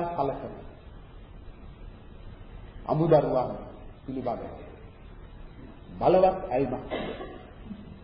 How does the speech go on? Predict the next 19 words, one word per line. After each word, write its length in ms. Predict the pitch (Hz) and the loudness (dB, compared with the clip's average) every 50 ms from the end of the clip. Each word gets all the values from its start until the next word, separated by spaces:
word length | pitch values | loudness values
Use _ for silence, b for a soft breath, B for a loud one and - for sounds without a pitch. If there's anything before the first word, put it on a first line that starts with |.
| - - - - - - - | -14 -14 -12 -12 -12 -8 2
සමහර 380 | - 139 143 147 143 139 135 135 | 4 6 6 8 8 8 8 8
විට 200 | 127 123 - - 123 117 117 143 | 8 6 4 4 4 6 8 8
අපට 340 | - 135 - 143 127 - - | 8 8 6 4 4 4 4
ඒ 340 | 120 113 127 - 143 139 139 | 4 6 6 8 10 10 12
අයගෙන් 480 | 143 143 147 151 143 151 156 143 127 123 147 202 - - - - - - - - - - - - - - - - - - - - - - - - - - - - - - - - - - - - - - - - - - - - - - - - - - 120 | 12 12 10 10 10 10 8 8 8 6 4 2 2 0 -4 -8 -10 -10 -12 -12 -14 -14 -14 -14 -16 -16 -16 -16 -16 -14 -14 -14 -14 -14 -14 -14 -14 -14 -14 -14 -14 -14 -14 -14 -14 -14 -14 -12 -12 -12 -14 -14 -14 -14 -14 -12 -14 -14 -14 -10 -6 -4 2
මරණයෙන් 560 | 127 143 156 175 208 233 233 240 240 247 247 247 | 8 10 10 12 12 10 10 8 6 6 6 8
වෙන් 180 | 233 226 220 226 | 8 8 8 10
වෙලා 380 | 226 226 220 220 220 220 220 220 214 | 8 10 10 12 12 12 12 12 12
යාම 300 | 214 214 214 214 214 214 208 | 12 10 10 10 8 6 4
නෙවෙයි, 440 | 202 208 214 226 233 220 180 151 - - - - - - - - - - - 131 | 4 6 6 8 8 8 6 4 2 -2 -4 -6 -8 -10 -12 -12 -14 -14 -4 4
දවසක් 440 | - 165 185 226 233 - 254 254 220 214 | 6 8 8 8 8 6 4 4 4 6
දෙකක් 220 | 202 233 220 - | 6 6 8 8
ඈත් 480 | 226 208 - - - 208 220 247 247 - - | 6 4 6 8 10 10 12 10 10 8 6
වෙලා 300 | 240 233 226 226 240 240 | 6 8 8 10 10 8
ඉන්නටත් 320 | 226 220 214 214 214 208 214 226 214 196 | 8 6 6 4 6 8 8 8 8 6
බෑ. 340 | 185 180 202 196 185 170 147 127 | 4 6 8 8 10 10 8 6
එහෙම 260 | - - - 147 160 190 196 | 4 2 0 0 0 2 2
අමාරුකම් 600 | 180 156 151 160 165 170 175 180 170 175 170 170 170 | 4 4 4 6 6 6 6 4 4 2 2 2 2
තිබෙනවා. 640 | - - 151 147 151 147 156 151 147 151 156 - - | -2 -2 0 0 0 2 0 0 -2 -4 -6 -10 -10